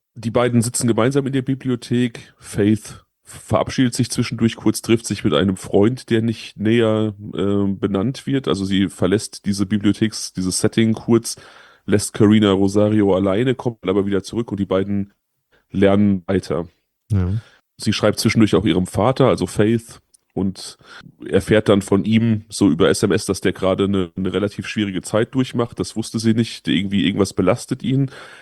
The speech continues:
Speaker 1: Sie kann das aber an diesem Abend per S M S nicht klären und verspricht ihm für den nächsten Tag ein ausführliches Telefonat, wo er dann sich seinen Frust von der Seele reden kann.
Speaker 2: Mhm.
Speaker 1: Also hat quasi da schon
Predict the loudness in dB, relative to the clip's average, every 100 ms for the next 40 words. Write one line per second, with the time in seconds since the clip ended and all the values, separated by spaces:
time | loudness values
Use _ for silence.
0 | -20 _ _ -8 -4 0 2 2 0 -6
1 | _ _ -4 -4 0 2 2 2 0 0
2 | 0 -2 -8 -8 -6 -2 -2 -2 -4 -4
3 | -4 -4 -8 -14 -2 0 2 0 -4 -6
4 | _ _ _ -6 -6 -2 -4 -2 -6 -4
5 | -6 -2 0 2 0 -2 -4 -2 -2 -4
6 | -2 2 2 0 -2 -6 -6 -8 -6 -2
7 | -2 -2 -4 -4 -2 -2 -4 -6 -10 _
8 | _ -14 -6 -2 -2 -4 -8 -6 -2 -2
9 | 0 -2 -2 -4 -6 -6 -6 -8 -2 2
10 | 4 2 -2 _ _ _ _ -2 0 0
11 | -2 0 0 2 0 0 -2